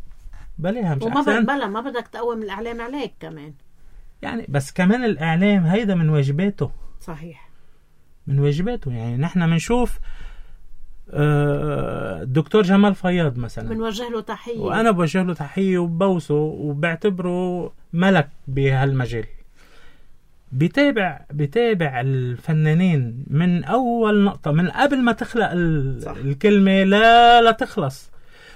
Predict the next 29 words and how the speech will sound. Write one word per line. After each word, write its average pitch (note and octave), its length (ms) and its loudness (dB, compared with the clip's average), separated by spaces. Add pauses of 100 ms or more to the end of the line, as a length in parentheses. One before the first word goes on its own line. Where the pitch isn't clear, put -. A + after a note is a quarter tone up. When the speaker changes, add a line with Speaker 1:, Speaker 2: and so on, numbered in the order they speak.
Speaker 1:
وكل G#3+ 380 0
يوم A#3+ 400 0
أحاديث G3+ 540 -2
أنا F#3 200 -2
وياه F3 340 0
على D3+ 300 0
الواتساب. C3+ 1000 -6 (720)
بيبعت D#3 440 0
لي D3 100 -2
أشياء D3+ 240 0
لأم C#3 260 -2
كلثوم C#3 460 -2
نادرة، B2+ 380 -4
أنا C3+ 160 -2
ببعت C3 320 -6
له B2+ 100 -8
أشياء C3+ 240 -6
لعبد C3 260 -4
الوهاب B2+ 300 -4
نادرة، B2+ 320 -4
هيدي C#3 240 0
كتبها C3+ 400 -2
فلان C#3 320 -2
وهيدي C3+ 260 -2
كتبها C3+ 380 -6
فلان، D3 240 -6
هيدي C#3 260 -2
لحنها C#3 320 -4
فلان. C#3 240 -6